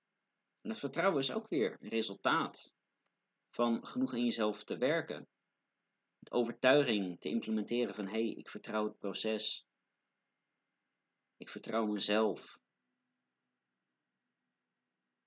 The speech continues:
Dus als jij succes in je omgeving wil, in wat het dan ook is, zorg er dan eerst voor dat je naar jezelf kijkt. Dat jij als persoon de beste versie van jezelf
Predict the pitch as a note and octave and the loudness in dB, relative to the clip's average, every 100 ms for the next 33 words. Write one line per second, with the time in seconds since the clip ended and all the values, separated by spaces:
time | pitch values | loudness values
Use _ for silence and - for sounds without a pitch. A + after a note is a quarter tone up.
0 | _ _ _ _ A#2 A#2+ B2 C#3+ C#3+ C3 | _ _ _ _ -6 -4 0 2 2 0
1 | A#2 D3 C3+ - A#2+ A#2+ D2+ G#2+ A#2 B2 | 2 2 2 0 0 0 0 0 0 0
2 | G#2 F2+ E2 D2+ - _ _ _ _ _ | -2 -4 -6 -8 -16 _ _ _ _ _
3 | _ _ _ - A2 C3 C3+ A#2 A#2 G2+ | _ _ _ -2 2 2 0 0 0 0
4 | - G#2 G#2+ - - - - _ _ _ | -4 -2 0 0 -2 -4 -10 _ _ _
5 | _ _ - B2+ B2+ A#2 A2+ B2 C3 - | _ _ -6 -2 0 0 0 0 0 0
6 | A2+ A2+ G#2+ G#2 F#2 A2+ A2 G#2+ - C#2+ | -2 -2 -2 -2 0 2 4 2 -4 -8
7 | - - - _ _ _ _ _ _ _ | -10 -18 -20 _ _ _ _ _ _ _
8 | _ _ _ _ _ - F2+ A2+ B2 G#2 | _ _ _ _ _ -12 0 4 6 6
9 | - - - - C3 A2 F2 - _ _ | 0 -4 0 4 4 4 -2 -10 _ _
10 | _ - - F2 A2 B2 - G#2+ A2+ G#2+ | _ -20 -8 0 4 4 2 0 2 2
11 | G#2 G2+ G2 F#2 F#2 A2 G2+ - - | -2 -4 -4 -2 0 2 0 -4 -14